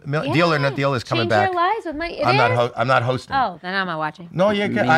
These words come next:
Speaker 3: neither.
Speaker 1: I'm executive
Speaker 2: Okay,
Speaker 1: producer.
Speaker 2: then I'll
Speaker 3: I'm
Speaker 2: watch
Speaker 3: watching.
Speaker 2: it.
Speaker 1: Okay, it's Deal or No Deal Island.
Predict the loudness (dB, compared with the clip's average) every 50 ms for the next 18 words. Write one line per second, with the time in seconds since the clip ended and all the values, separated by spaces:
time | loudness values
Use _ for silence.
0 | 4 4 4 4 4 4 4 2 2 2 0 0 0 0 -4 0 2 2 2 2
1 | 2 2 2 2 2 2 2 2 4 4 4 4 2 2 -2 -6 -8 -10 _ -6
2 | -6 -4 -4 -4 -4 -4 -4 -4 -4 0 0 2 2 2 2 2 2 0 0 0
3 | 0 0 0 -2 0 -2 -2 -2 -2 -2 -4 -8 -10 -12 -18